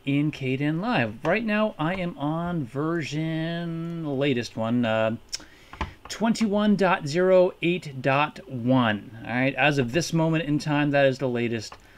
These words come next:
release available with the fixes and such. So, somebody asked me how to do a certain kind of effect, and we'll get to that.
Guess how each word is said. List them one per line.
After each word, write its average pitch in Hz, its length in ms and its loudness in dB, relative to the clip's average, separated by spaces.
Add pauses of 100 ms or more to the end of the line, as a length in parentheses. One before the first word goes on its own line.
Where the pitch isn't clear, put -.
(180)
release 104 540 -4
available 120 680 2
with 110 180 -8
the 110 60 -14
fixes 110 440 -4
and 101 120 -2
such. - 320 -10 (460)
So, 226 300 -2 (640)
somebody 302 440 2
asked 190 280 2
me 208 100 2
how 185 200 4
to 175 80 2
do 139 600 2 (380)
a 143 80 -4
certain 202 440 -2
kind 190 240 0
of 170 80 -4
effect, 180 320 -2
and 180 100 2
we'll 175 100 4
get 180 300 4
to 165 80 -2
that. 117 280 0